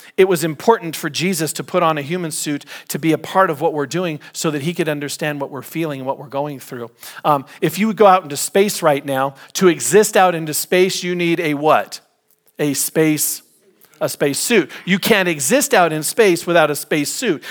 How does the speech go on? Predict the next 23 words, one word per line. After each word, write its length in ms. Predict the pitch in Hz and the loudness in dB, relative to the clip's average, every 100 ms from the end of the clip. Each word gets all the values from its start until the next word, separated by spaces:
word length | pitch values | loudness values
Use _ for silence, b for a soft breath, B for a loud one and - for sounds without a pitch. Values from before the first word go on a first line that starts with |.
| B B | B B
It's 220 | 175 196 | 2 4
not 240 | 190 185 | 4 4
natural 560 | 180 202 220 - 185 165 | 2 2 2 0 0 0
for 180 | - 170 | 0 -2
you 220 | 170 170 | 0 -2
to 160 | - | 0
live 280 | 160 196 180 | 2 4 2
out 220 | 147 160 151 | 2 2 0
in 120 | 147 | -4
space. 400 | - 214 170 - | 0 0 0 -2
You 80 | 165 | -4
need 140 | 147 | -2
a 60 | 135 | -4
space 320 | - 202 190 | -2 -2 -2
suit 220 | - 135 | -6 -10
to 80 | 160 | -6
live. 400 | 170 175 113 - _ B B B B | -2 -2 -2 -8 _ B B B B
Jesus 520 | 143 233 277 185 185 | 0 2 4 4 4
had 200 | 196 196 | 4 2
to 60 | 175 | 2
put 200 | - 208 | 4 6
on 180 | 185 165 | 6 4
a 140 | 143 | 0